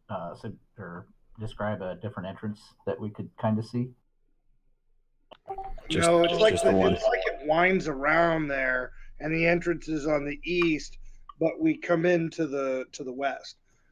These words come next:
Speaker 3: Now, what I,
Speaker 1: Gotcha.
Speaker 3: what I do wonder, Lucian, is the way that that goes. Would there, are there outcroppings that we might be able to skirt along the side and then, you know, make an approach like I'm describing?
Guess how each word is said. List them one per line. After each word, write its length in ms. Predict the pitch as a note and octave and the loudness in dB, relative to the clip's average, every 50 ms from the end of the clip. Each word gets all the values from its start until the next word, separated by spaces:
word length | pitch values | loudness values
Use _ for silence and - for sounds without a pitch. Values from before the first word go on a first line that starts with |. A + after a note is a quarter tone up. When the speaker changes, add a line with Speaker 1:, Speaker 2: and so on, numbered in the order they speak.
| _ _ | _ _
Speaker 3:
Now, 100 | - F#3 | 4 6
what 140 | G3 A3+ A3+ | 8 10 10
I, 120 | G#3+ G#3+ | 8 8
Speaker 1:
Gotcha. 120 | F3 - G3 | 6 6 6
Speaker 3:
what 100 | G#3+ G3 | 6 8
I 80 | F#3+ | 6
do 180 | F#3+ F3 A#3+ A#3+ | 6 4 2 2
wonder, 460 | G#3 G3+ G3 F#3 F3 F3 E3+ E3+ D#3+ D#3 - _ _ _ _ _ _ _ | 4 2 2 2 0 -2 -4 -4 -4 -6 -8 _ _ _ _ _ _ _
Lucian, 560 | E3+ F3+ F3+ F3+ F3 - - F3 F3 E3+ D#3+ - - - - - - _ _ _ _ _ - | 0 2 2 2 0 0 0 2 2 0 0 -4 -10 -16 -18 -20 -20 _ _ _ _ _ -2
is 240 | E3 E3+ E3 D3+ C#3 | -2 0 0 -2 -4
the 120 | E3+ E3+ | -4 -2
way 220 | E3 F3 F#3+ G3 | 2 6 6 6
that 200 | F#3+ F#3+ E3+ - | 6 6 4 2
that 300 | E3+ E3+ D#3+ - - - - | 2 2 2 2 0 -4 0
goes. 440 | F3+ F3 F3+ F3+ F3 E3 D3+ - - _ _ _ _ _ - | 4 6 6 6 6 4 2 -2 -8 _ _ _ _ _ -8
Would 160 | D#3 D#3+ D#3 D3 | -6 0 4 6
there, 380 | G3 G3+ G#3 G3+ G3+ - - _ - | 8 10 10 10 8 6 2 _ -2
are 160 | - D#3+ E3+ | 0 2 6
there 180 | F3+ G#3+ G#3 - - | 6 6 6 6 4
outcroppings 840 | E3 F#3 - - - - G3+ F#3+ F#3+ F#3+ F#3+ G3+ G3+ F#3+ F3+ D#3 - | 4 4 2 0 -2 0 2 4 4 4 6 4 4 4 4 2 0
that 140 | F3+ D#3+ | 0 4
we 120 | D#3+ F3 F3+ | 6 6 6
might 280 | F3 F3+ E3+ F3 - | 6 6 4 4 4
be 120 | - E3 F3+ | 4 4 4
able 180 | F3+ F3 E3 | 6 4 4
to 100 | E3 D#3+ | 0 -2
skirt 360 | - - - - F#3+ F#3 F#3 F3 | -4 -6 -2 2 4 4 6 6
along 400 | F3+ F3 E3+ E3+ E3 E3 E3 E3 | 6 6 8 6 6 4 2 -2
the 100 | D#3 C#3+ | -4 -4
side 480 | - - E3 D3+ D3+ D#3 D#3+ D#3+ D#3 | -4 -2 0 2 4 4 4 4 2
and 180 | D#3 D3+ D3 D3+ | 2 0 0 0
then, 300 | D3 D3 C#3+ C#3+ C#3 - _ _ _ _ _ _ _ _ _ - | 0 0 -2 -4 -8 -12 _ _ _ _ _ _ _ _ _ -6
you 140 | - E3 D#3 | -4 -2 0
know, 180 | D3+ D3+ D3 | 0 0 0
make 280 | C#3+ D#3 D#3+ E3 D#3+ - | 0 0 0 0 0 0
an 80 | F3+ | 0
approach 440 | F3 F3 - F#3 E3+ F3+ F3 - - | 0 0 2 2 2 2 2 -2 -4
like 200 | D#3+ D#3+ D#3+ - | -4 -4 -2 0
I'm 160 | D#3+ D#3 D#3+ | 0 0 0
describing? 580 | D#3 D3+ - - - C#3+ C#3 C#3+ D3 D3 D#3+ D#3 | 0 -4 -6 -6 -6 -4 -2 -2 0 -2 -2 -4